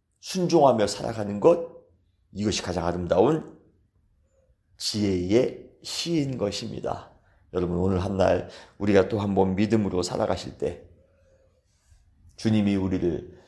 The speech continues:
다스리심을 믿으시고 그분이 우리의 마음 가운데 오늘 찾아오셨습니다. 그 주님을 왕으로 인정하시며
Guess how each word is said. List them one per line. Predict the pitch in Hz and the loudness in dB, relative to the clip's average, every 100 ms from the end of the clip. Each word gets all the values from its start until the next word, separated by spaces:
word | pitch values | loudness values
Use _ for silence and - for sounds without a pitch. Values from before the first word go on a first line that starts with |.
| _ | _
다스리심을 | - 113 - 113 107 - 95 87 | -4 -2 2 2 2 -2 -4 -4
믿으시고 | 90 - 107 - - - - _ _ _ _ _ _ | -4 -2 -2 -2 -8 -14 -18 _ _ _ _ _ _
그분이 | - 92 95 95 90 - - - | -8 -4 -2 -2 -4 -10 -20 -10
우리의 | 104 110 98 92 | 2 4 4 2
마음 | 85 98 104 98 | 0 2 2 4
가운데 | 98 95 101 104 - - - _ _ _ _ _ _ _ _ _ _ _ _ | 6 6 4 -6 -10 -12 -20 _ _ _ _ _ _ _ _ _ _ _ _
오늘 | 107 107 | -4 -4
찾아오셨습니다. | - 170 127 113 113 - 71 - - - _ _ _ _ _ _ _ | -6 -2 0 0 -2 -8 -10 -12 -12 -14 _ _ _ _ _ _ _
그 | - | -10
주님을 | - 104 90 80 76 - - - _ | -8 -8 -6 -6 -8 -12 -20 -20 _
왕으로 | - 98 104 98 92 | 0 2 2 2 0
인정하시며 | 104 104 113 98 98 98 101 | 0 2 2 4 0 -6 -10